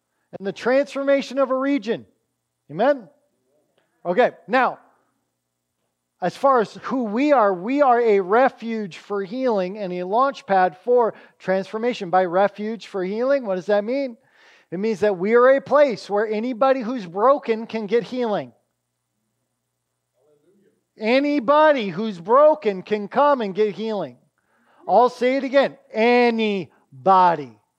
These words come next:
Anybody. Anybody. Anybody. You don't gotta look a certain way. You don't gotta act a certain way.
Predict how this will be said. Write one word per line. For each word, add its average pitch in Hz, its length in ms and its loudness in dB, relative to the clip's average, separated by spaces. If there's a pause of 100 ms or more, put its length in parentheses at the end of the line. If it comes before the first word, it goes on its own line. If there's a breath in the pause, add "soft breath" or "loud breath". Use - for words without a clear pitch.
(1160)
Anybody. 185 960 0 (200)
Anybody. 170 1040 0 (800)
Anybody. 196 420 -2
You 175 160 -2
don't 220 200 2
gotta 208 240 2
look 180 300 -2
a 226 80 -2
certain 247 380 -6
way. 254 260 2
You 196 200 -6
don't 214 180 -2
gotta 190 240 2
act 214 340 2
a 226 60 -8
certain 247 380 -8
way. 254 440 0